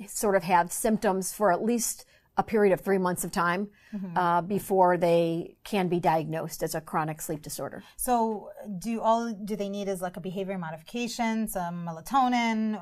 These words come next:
Speaker 2: or what kind of, um, treatments do
Speaker 1: Yeah,
Speaker 2: you
Speaker 1: so
Speaker 2: have
Speaker 1: there,
Speaker 2: for that?
Speaker 1: so there are a variety of treatments. Of course, many people now use melatonin, which is really not the best sedative hypnotic. Melatonin is actually very effective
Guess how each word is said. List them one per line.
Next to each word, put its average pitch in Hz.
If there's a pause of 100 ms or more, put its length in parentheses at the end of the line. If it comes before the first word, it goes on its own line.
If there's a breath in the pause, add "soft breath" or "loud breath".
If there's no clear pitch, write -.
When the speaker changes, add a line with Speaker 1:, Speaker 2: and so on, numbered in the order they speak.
(100)
Speaker 2:
or 185
what 196
kind 185
of, 170 (240)
um, 165
treatments 160 (100)
do 277
Speaker 1:
Yeah, 339
Speaker 2:
you 311
Speaker 1:
so -
Speaker 2:
have 277
Speaker 1:
there, 302
Speaker 2:
for -
that? -
Speaker 1:
so 302
there 294
are 339
a -
variety 247
of 403
treatments. 233
Of 240
course, 247
many 262
people 285
now 226
use 240
melatonin, 214
which 208
is 247
really 359
not 269
the 220
best 196 (160)
sedative 220
hypnotic. 202
Melatonin 262
is 202
actually 208
very 208
effective 226